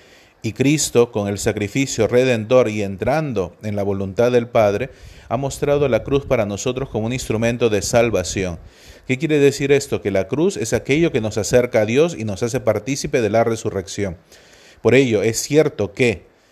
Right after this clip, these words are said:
existen problemas, es cierto que tenemos debilidades, es ciertas estas cosas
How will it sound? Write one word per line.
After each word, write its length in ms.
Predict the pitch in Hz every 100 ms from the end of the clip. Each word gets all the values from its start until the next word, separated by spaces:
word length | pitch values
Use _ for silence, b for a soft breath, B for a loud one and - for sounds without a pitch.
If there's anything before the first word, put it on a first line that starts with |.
| b b
existen 580 | - 95 - 131 - 123
problemas, 480 | 110 104 120 110 101
es 100 | 113
cierto 500 | - 139 135 127 107
que 320 | - 120 92 -
tenemos 480 | 104 113 117 127
debilidades, 720 | 113 104 101 98 104 104 95 117
es 120 | 110
ciertas 520 | 139 147 147 110 104
estas 300 | 117 120 110
cosas 480 | - 127 120 117